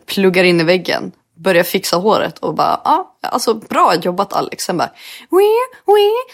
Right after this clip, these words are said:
det här är ett alarm. Oui, oui, det brinner. Alltså, vi har ju det sjukaste larmsystemet hemma.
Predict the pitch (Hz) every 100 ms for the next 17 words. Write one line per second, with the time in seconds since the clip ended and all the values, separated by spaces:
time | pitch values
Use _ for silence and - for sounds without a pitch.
0 | - 202 190 190 208 220 226 233 156 170
1 | - _ 427 480 508 508 - - 349 392
2 | 480 523 285 202 180 202 254 185 156 175
3 | 180 190 190 220 196 185 - - 214 165
4 | - 196 - - 175 - 170 175 165 -
5 | - - - - 185 180 156